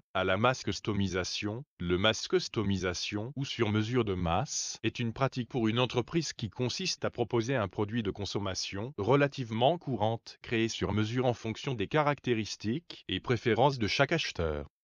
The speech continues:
Impose aux unités de production d'être très flexibles, pour mettre en place rapidement de nouveaux marchés et faire face aux revirements de tendance. La globalisation de l'économie pousse les entreprises à se comparer entre elles.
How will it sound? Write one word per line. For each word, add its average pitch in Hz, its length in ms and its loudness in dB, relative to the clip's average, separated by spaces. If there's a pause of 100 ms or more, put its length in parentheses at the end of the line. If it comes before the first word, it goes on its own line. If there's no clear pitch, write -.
(280)
Impose 143 360 2
aux 117 80 4
unités 120 400 0
de 110 80 4
production 101 560 0
d'être 87 300 0
très 120 260 0
flexibles, 113 760 -4 (200)
pour 95 160 0
mettre 98 260 0
en 107 80 0
place 101 320 0
rapidement 135 560 0
de 123 120 2
nouveaux 113 260 2
marchés 117 640 2 (160)
et 107 80 0
faire 151 240 0
face 127 320 -2
aux 107 80 2
revirements 110 500 2
de 120 100 0
tendance. 76 680 0 (960)
La 107 220 0
globalisation 113 800 2
de 127 80 2
l'économie 113 800 0 (200)
pousse 120 220 -6
les 92 200 0
entreprises 101 440 0
à 98 60 0
se 156 160 -2
comparer 113 480 2
entre 92 240 -2
elles. 139 360 2